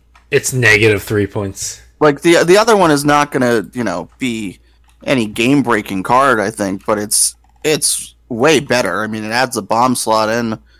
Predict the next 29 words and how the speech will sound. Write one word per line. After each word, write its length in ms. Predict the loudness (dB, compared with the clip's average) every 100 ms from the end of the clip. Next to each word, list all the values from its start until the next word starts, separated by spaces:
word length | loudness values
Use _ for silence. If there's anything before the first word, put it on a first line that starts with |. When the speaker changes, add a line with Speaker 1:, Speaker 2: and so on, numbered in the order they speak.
| _ _ _ _ _ -10
Speaker 2:
you 80 | -6
know, 240 | -6 -6 _
gives 200 | -4 -4 -4
you 100 | -4
basically 800 | -4 -4 -4 -4 -2 -2 -4 -10 _ _ _ _ -4
a, 200 | -4 -4 -8
an 80 | -8
advanced 360 | -4 -2 -2 0
optic 360 | -2 -2 -10
type 300 | -6 -6 -8 -8
effect. 640 | -8 -6 -8 -8 -18 -18 -20 _ _ _ _ _ _ _ _ _ _ _ _ _ -10
Speaker 1:
Right. 360 | -2 0 0 -4 -18 -20 -20 -14 -2
And, 240 | 0 0 -2
and 120 | -2
it 60 | 2
almost 260 | 4 4 4
seems 160 | 4
like 140 | 4 2
the 80 | 0
bomb 300 | 2 0 2
slot 220 | 0 2
should 180 | 0 0
be 120 | 2
on 180 | 2 -2
this 140 | -4
other 240 | -2 -2
one. 260 | -2 -6 -10 -16 _ _ _ _ _ _ _ _ _ _ _ _ _ _ _ _ _
Speaker 2:
Yeah, 300 | 0 2 2
th-, 460 | -2 -10 -12 -10